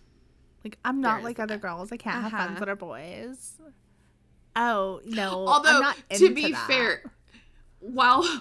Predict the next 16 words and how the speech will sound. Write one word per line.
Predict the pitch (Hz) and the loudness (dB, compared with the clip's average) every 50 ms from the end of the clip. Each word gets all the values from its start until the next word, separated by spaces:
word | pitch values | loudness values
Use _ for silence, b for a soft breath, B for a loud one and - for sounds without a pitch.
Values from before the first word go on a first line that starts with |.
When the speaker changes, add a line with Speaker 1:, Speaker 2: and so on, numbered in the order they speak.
| - _ _ | -10 _ _
Speaker 2:
while | 196 208 220 254 240 247 | -4 -2 0 0 0 -2
she, | 240 - - 233 233 220 196 - - - | -4 -6 -8 -8 -10 -10 -12 -14 -14 -10
she | - - - 262 | -8 -8 -6 -6
behaves | 240 220 233 208 - 208 190 170 180 190 226 254 226 240 | -2 -2 -4 -4 -4 -6 -4 2 2 2 0 0 -6 -4
less | 254 240 254 254 - | -4 -4 -4 -4 -6
like | 262 247 240 254 | -8 -8 -6 -6
a | 254 240 - _ _ _ _ | -10 -12 -12 _ _ _ _
pick-me | - 285 247 - - 262 277 | -10 -10 -10 -10 -6 -8 -6
because, | 269 254 233 - 233 202 - | -6 -6 -4 -6 -6 -4 -4
like, | 180 - - - | -8 -8 -8 -12
her, | - 220 202 190 180 170 B B B B B B | -4 0 0 0 0 -2 B B B B B B
her | - 247 240 233 | 2 4 4 4
vibes | 214 202 185 156 165 147 160 170 175 196 220 220 - - | 4 0 -6 -4 -2 -2 -2 -2 -4 -4 -6 -8 -10 -6
aren't | - 226 240 233 233 233 - - - - _ - | -2 -2 -2 -2 -2 -6 -10 -14 -14 -14 _ -12
that, | 196 226 208 190 208 254 339 370 359 _ - - | -6 -4 -2 0 -2 -2 -4 -8 -10 _ -12 -12
Speaker 1:
Uh-huh. | 220 - - 202 170 190 | -10 -8 -6 -6 -6 -6